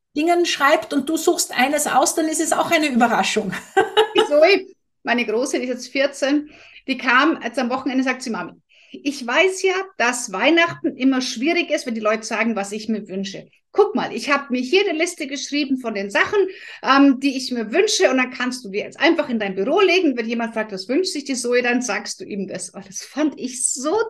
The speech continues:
Speaker 2: toll. Das
Speaker 1: Ja.
Speaker 2: war noch gar nicht Thema, aber sie kam einfach selber auf die Idee, weil sie dann weiß, das, was da drauf ist, will sie auch wirklich haben. Und ich guck halt, wie verteile ich's, was gibt's, was gibt's nicht.
Speaker 1: Ja, und auch da diese,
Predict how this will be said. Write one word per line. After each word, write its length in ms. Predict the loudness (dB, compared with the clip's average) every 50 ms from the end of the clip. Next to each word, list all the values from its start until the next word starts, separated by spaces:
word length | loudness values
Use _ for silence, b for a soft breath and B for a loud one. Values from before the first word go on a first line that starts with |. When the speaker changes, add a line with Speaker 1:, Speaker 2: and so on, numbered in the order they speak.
| -6 -12
Speaker 2:
toll. 500 | -4 2 6 6 8 8 8 6 6 B B B B B B B B
Das 140 | -6 0 2
Speaker 1:
Ja. 40 | 2
Speaker 2:
war 80 | 2 2
noch 120 | 0 -2
gar 160 | 0 0 2
nicht 220 | 4 2 2 2 0
Thema, 280 | -2 -2 0 0 0
aber 140 | -2 -2 -4
sie 120 | -6 -8 -4
kam 200 | -2 -2 -2 -2
einfach 200 | -2 -4 -6 -4
selber 400 | -2 0 2 2 2 2 2 2
auf 120 | 0 -4
die 100 | -8 -10
Idee, 300 | -8 -4 -2 0 0 2
weil 120 | 0 0
sie 140 | -2 -2 -2
dann 260 | 0 2 2 2 2
weiß, 380 | 2 0 0 0 0 0 -2 B B B B B _ _
das, 240 | 2 2 2 4 4
was 180 | 2 2 2 0
da 100 | -2 -2
drauf 280 | 0 2 2 4 4
ist, 160 | 4 2 2 0
will 160 | -2 -4 -2
sie 160 | -2 -2 -2
auch 180 | -4 -6 -6 -6
wirklich 440 | -4 -4 -4 -4 -4 -8 -12 -10 -2
haben. 400 | 0 2 2 2 0 -2 -4 -6
Und 160 | -8 -8 -6
ich 200 | -8 -10 -10 -4
guck 260 | -4 -4 -4 -2 -2
halt, 240 | -2 -2 -2 -2 -4
wie 100 | -6 -6
verteile 420 | -6 -8 -8 -4 -4 -4 -2 0
ich's, 140 | -2 -2 -2
was 180 | -4 -6 -6 -6
gibt's, 240 | -6 -8 -8 -8 -12
was 200 | -12 -12 -10 -10
gibt's 240 | -10 -10 -12 -14
nicht. 260 | -16 -16 -16 -18 _ _ b b b b b b b b b b b b
Speaker 1:
Ja, 320 | -4 0 2 2 2 2 0
und 140 | -2 0 2
auch 200 | 2 0 0 -2
da 300 | -4 -2 0 2 2 0
diese, 320 | 0 -2 -4 -2 -2 -4